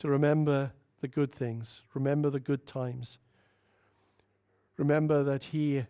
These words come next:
is got plans and a purpose for you in your life.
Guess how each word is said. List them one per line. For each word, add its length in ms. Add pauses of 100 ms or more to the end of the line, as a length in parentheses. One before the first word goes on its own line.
(540)
is 420 (480)
got 280 (180)
plans 460
and 100
a 60
purpose 580
for 260
you 280 (1000)
in 200
your 180
life. 400